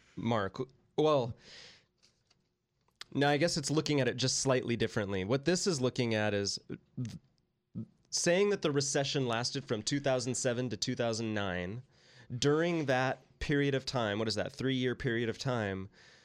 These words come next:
businesses and nonprofits shed eight point eight million jobs. Since two thousand nine, businesses and nonprofits have hired eight point nine million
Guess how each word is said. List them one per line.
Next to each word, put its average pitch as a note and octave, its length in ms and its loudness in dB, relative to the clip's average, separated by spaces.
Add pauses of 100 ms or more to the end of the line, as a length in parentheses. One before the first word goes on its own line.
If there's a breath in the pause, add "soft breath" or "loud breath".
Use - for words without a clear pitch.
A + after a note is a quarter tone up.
(760 soft breath)
businesses D3+ 580 2
and C3 140 2
nonprofits A#2+ 920 0 (100)
shed B2+ 580 0
eight C#3+ 240 -2
point C3 300 -2
eight A#2 240 -4
million A#2 420 -2
jobs. F#2+ 560 -6 (1120)
Since - 680 0
two F#3+ 200 2
thousand D#3 400 2
nine, B2 580 0 (760)
businesses D3 500 2
and C3+ 100 2
nonprofits B2 640 -2
have C3+ 180 -2
hired A#2 680 0 (280)
eight B2+ 220 0
point B2 380 -2
nine F#3 360 0
million F#2 480 -6